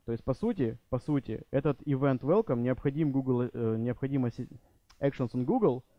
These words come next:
для того, чтобы был произведен запуск вашего приложения. Запуск вашего приложения происходит программно по ивенту. По этому ивенту зап-, запускается ваш дефолтный интент, который ничего не принимает, никаких фраз, и все, что вам говорит, например, вот эти вот захаркоженные варианты ответа. Hi, hello, good day и тому подобное.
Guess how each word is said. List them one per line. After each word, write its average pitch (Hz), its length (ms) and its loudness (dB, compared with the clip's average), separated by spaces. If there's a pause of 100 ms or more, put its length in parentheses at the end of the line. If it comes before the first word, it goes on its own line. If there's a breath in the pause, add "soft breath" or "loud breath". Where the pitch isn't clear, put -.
(120)
для 123 120 4
того, 156 260 2
чтобы 131 640 2
был 131 280 0
произведен 131 420 0
запуск 160 360 -2
вашего 131 320 2
приложения. 120 600 0 (320 soft breath)
Запуск 135 320 0
вашего 139 240 0
приложения 131 520 0
происходит 127 380 -2
программно 139 440 0
по 185 240 2
ивенту. 120 560 0 (460 soft breath)
По 127 80 2
этому 139 240 2
ивенту 185 320 -2
зап-, 127 280 -4
запускается 123 500 -2
ваш 131 120 0
дефолтный 127 480 -4
интент, 110 420 -4
который 120 300 -2
ничего 131 300 -2
не 113 100 -2
принимает, 113 420 -4
никаких 117 280 -8
фраз, 240 260 -2
и 117 60 -8
все, 147 140 -8
что 135 100 -10
вам 123 80 -6
говорит, 175 280 -6
например, 123 380 -2 (260 soft breath)
вот 123 100 -4
эти 147 120 -2
вот 120 240 2
захаркоженные 120 880 -2
варианты 120 440 -2
ответа. 110 320 -6
Hi, 185 200 2
hello, 139 320 0
good 117 160 -4
day 139 180 0
и - 40 0
тому 117 220 -8
подобное. 113 480 -8